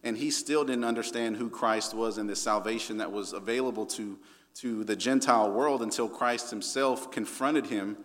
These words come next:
and made him known, uh, who he was on the road to Damascus.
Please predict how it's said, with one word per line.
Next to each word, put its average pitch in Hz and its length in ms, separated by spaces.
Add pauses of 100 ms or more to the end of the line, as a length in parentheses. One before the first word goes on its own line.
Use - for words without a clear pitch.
(400)
and 117 180
made 117 200
him 110 180
known, 113 400 (120)
uh, 107 220
who 127 200
he 117 140
was 113 520
on 110 140
the 107 60
road 107 220
to 98 60
Damascus. 98 720